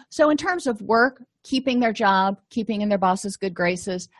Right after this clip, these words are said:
that's probably gonna be the extent of it. Um, for other people, success and promotion and all that kind of stuff is really important.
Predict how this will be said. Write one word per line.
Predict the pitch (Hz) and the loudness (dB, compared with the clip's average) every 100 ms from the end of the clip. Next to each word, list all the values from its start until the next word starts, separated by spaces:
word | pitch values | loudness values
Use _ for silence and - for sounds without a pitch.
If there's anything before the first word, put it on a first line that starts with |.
| _ | _
that's | 226 214 | -2 -2
probably | - 254 240 233 214 | -2 2 2 2 -2
gonna | 202 196 185 | -2 -2 -2
be | 180 | -4
the | 180 175 | -2 -4
extent | - - 196 202 190 | -6 -4 -2 -2 -6
of | - | -6
it. | - _ _ _ _ - _ - - - 202 | -6 _ _ _ _ -20 _ -20 -20 -6 -2
Um, | 214 202 - - _ - - | 0 -2 -10 -18 _ -10 0
for | 311 | 4
other | 302 403 | 6 4
people, | - 262 233 208 226 _ _ _ _ | 0 -2 0 -2 -2 _ _ _ _
success | - 247 247 - 262 247 247 | -8 -6 -6 0 4 4 2
and | 208 202 | -6 -4
promotion | 226 196 196 220 - 240 220 220 - | -2 2 2 2 -2 -4 -2 -4 -6
and | 175 185 175 180 | -8 -6 -4 2
all | 214 | 4
that | 214 214 | 4 2
kind | 226 | -2
of | 202 | -4
stuff | - 185 | -4 -4
is | 220 | -4
really | 202 226 196 | -2 -2 -2
important. | 196 - 277 - 151 - | -6 -2 0 0 -2 -14